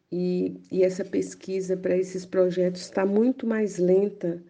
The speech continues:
né, do que eu gostaria, mas eu tenho tam-, assumido uma postura também de ser generosa comigo mesma, né, e no meu tempo, né. Um desses projetos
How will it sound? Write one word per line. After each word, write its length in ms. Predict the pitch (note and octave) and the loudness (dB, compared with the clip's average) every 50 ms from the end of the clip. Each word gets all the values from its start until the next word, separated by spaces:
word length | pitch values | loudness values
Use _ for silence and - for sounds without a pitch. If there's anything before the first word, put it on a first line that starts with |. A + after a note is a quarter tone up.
| _ _ _ _ _ _ _ - | _ _ _ _ _ _ _ -6
né, 220 | E3 E3 E3+ F3+ F3+ | -4 -2 0 -2 -2
do 120 | F3 F#3 | -2 -4
que 120 | F#3 - F#3+ | -2 2 2
eu 80 | F#3+ | 2
gostaria, 800 | F3+ F#3 F#3 - - - G3+ G3 F#3+ F3 F3+ F3 F3 E3+ E3 E3 - - _ _ _ | 2 0 -2 -4 -6 -4 -4 -4 -2 -2 0 0 0 0 -2 -4 -8 -14 _ _ _
mas 240 | - F3 E3+ E3+ F3 | -6 -4 -4 -2 -2
eu 80 | F3+ F#3 | -4 -4
tenho 640 | F3+ F3+ F#3+ F#3 F#3 F#3 F#3 F#3 F#3 F3+ F3+ F3+ F3+ - - - - _ _ _ - | -4 -6 -6 -4 -2 -2 -2 -2 -2 -4 -4 -8 -10 -14 -20 -20 -20 _ _ _ -10
tam-, 180 | F3+ F3 E3+ - | -8 -8 -6 -4
assumido 480 | - F3+ F3+ - G3+ G3+ G3 F3+ F3+ G3+ | -6 -6 -6 -4 -4 -4 -4 -4 -4 -4
uma 140 | G3 F#3 | -4 -4
postura 460 | F3+ - G3+ F#3 - - G3+ F#3+ F#3+ F#3 | -2 -2 -4 -4 -4 -8 -6 -6 -6 -4
também 320 | - F#3 F#3+ F#3 F#3+ F#3+ | -4 -2 -2 0 -2 -2
de 60 | F#3 | -4
ser 240 | - - G#3+ G#3 G3 | -4 -6 -6 -4 -2
generosa 720 | G3 G3+ G3+ G#3 G3+ G3 F#3 F3+ F3+ F3+ F#3+ F#3 F3+ F3+ | -2 -2 0 0 0 2 2 2 2 0 0 -2 -4 -6
comigo 400 | F3 F3 - F3+ F3+ F3+ E3+ F3 | -8 -6 -4 -2 0 0 0 0
mesma, 520 | F3+ F3 F3 F3+ F#3+ G3+ F#3+ F#3+ F#3 F#3 F#3+ - - _ _ _ _ _ | 0 0 2 2 2 0 0 -2 -4 -4 -4 -6 -12 _ _ _ _ _
né, 280 | D#3+ E3 E3+ F3+ G3 F3+ - - _ _ _ _ _ _ | -6 -4 -4 -4 -6 -8 -12 -20 _ _ _ _ _ _
e 260 | F3+ F#3 F#3+ G3 G#3 | -6 -4 -2 -2 0
no 80 | G#3+ A3 | 0 0
meu 240 | A3 G#3+ G#3+ A3+ A3 | 2 2 0 0 -2
tempo, 460 | - - F#3 E3+ E3+ F3 F3 - - _ _ | -2 -4 -4 -4 -4 -6 -8 -12 -20 _ _
né. 280 | - F#3 F3+ F3+ F#3+ G#3+ - - _ _ _ - - - - _ _ - | -6 -2 -2 -2 -2 -4 -8 -14 _ _ _ -20 -20 -20 -20 _ _ -2
Um 80 | A#3+ | 2
desses 360 | B3 A#3 A#3+ A#3 - - - - | 4 4 2 2 0 -8 -12 -10
projetos 1080 | - F#3 F#3 F3+ F3 F#3 F3 F3+ F#3+ G#3 A3 A3 A3 - F3+ F3 E3+ - - - | -4 -2 -2 -2 0 0 0 0 2 0 0 -4 -6 -8 -12 -12 -12 -14 -18 -20